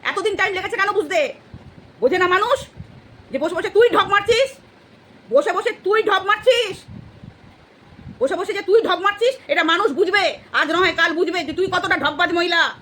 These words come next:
ঢপবাজি মেরে, মেরে, মেরে, মেরে এত পর্যন্ত এসছিস। বুঝতে পেরেছিস? চলো বন্ধুরা, টাটা, বাই বাই। ভিডিওটা ভালো লাগলে পাশে থাকবে, কমেন্ট করবে, আর যেটা যা ইচ্ছা, যার যেটা ইচ্ছা করবে। চলো টাটা,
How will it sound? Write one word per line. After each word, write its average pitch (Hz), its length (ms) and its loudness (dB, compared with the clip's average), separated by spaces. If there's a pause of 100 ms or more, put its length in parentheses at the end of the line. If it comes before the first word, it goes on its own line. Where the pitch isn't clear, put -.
(760)
ঢপবাজি 320 360 0
মেরে, 330 180 2
মেরে, 339 180 0
মেরে, 320 180 0
মেরে 330 220 2 (400)
এত - 140 -6
পর্যন্ত - 280 -6
এসছিস। 349 440 0 (720)
বুঝতে 277 180 -4
পেরেছিস? 480 380 0 (1800)
চলো 302 140 0
বন্ধুরা, 320 240 -2
টাটা, 311 320 -2
বাই 285 180 -2
বাই। 269 160 -4 (640)
ভিডিওটা 294 260 -2
ভালো 262 160 0
লাগলে 311 220 0
পাশে 320 220 -8
থাকবে, 320 340 -4 (440)
কমেন্ট 330 240 -2
করবে, 330 280 0 (1080)
আর 302 120 -2
যেটা 294 220 -2
যা 285 140 0
ইচ্ছা, 277 360 -8
যার 254 180 -2
যেটা 269 140 -2
ইচ্ছা 269 220 -8
করবে। 247 320 -2
চলো 285 280 -4
টাটা, 277 260 -2